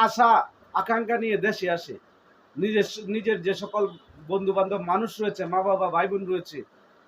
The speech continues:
তাদের সঙ্গে কথা বলবে এবং কি তাদেরকে ছোট্ট একটি উপহার দিয়ে তাদের মন জয় করে নেবে। আসলে কি বলবো, বাংলাদেশের মানুষ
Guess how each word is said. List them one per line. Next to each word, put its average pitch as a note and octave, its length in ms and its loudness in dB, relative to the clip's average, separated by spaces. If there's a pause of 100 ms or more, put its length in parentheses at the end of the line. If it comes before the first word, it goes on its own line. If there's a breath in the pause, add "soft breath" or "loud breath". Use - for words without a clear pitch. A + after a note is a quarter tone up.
(140)
তাদের G3 300 4
সঙ্গে G#3+ 240 0
কথা G3 220 2 (240)
বলবে E3+ 260 -4 (360)
এবং G#3+ 220 2 (100)
কি A3 120 0 (460)
তাদেরকে G3+ 460 2 (640)
ছোট্ট - 240 -8 (180)
একটি - 200 -6
উপহার A3+ 440 2
দিয়ে G#3 180 2 (120)
তাদের F3+ 240 0
মন A3 220 -4
জয় G#3+ 240 0
করে F3 160 -2
নেবে। A#2+ 220 -6 (920)
আসলে A3+ 340 2
কি A#3 180 -4
বলবো, G3+ 200 2 (120)
বাংলাদেশের A#3 580 4 (280)
মানুষ B3+ 280 4